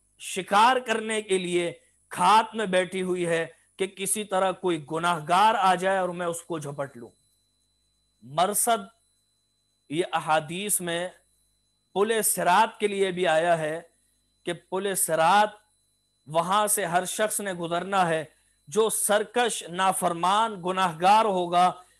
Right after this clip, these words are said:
वो पुल सिरात पर से गुजरते हुए जहन्नम में गिर जाएगा। अब जहन्नम में गिरने के बाद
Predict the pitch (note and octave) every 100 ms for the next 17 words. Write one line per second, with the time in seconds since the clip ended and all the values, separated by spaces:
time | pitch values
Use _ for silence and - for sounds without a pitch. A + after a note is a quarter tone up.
0 | _ D3+ G#3 G3+ - F#3+ F#3 - D#3 E3+
1 | F#3+ F#3 F3 F3 F#3 D#3+ D#3 E3+ G#3 G#3
2 | G#3+ F3+ E3 E3+ D#3+ E3+ F#3 G3 G#3 G3
3 | F#3 E3+ D3+ C3+ C3 B2 A2 G2 _ _
4 | _ _ _ _ _ _ _ _ _ _
5 | D3 C#3+ D3+ E3+ G3 G3 G3 F#3 D#3+ E3+
6 | F3+ F#3 F#3 E3 D3+ D#3 - -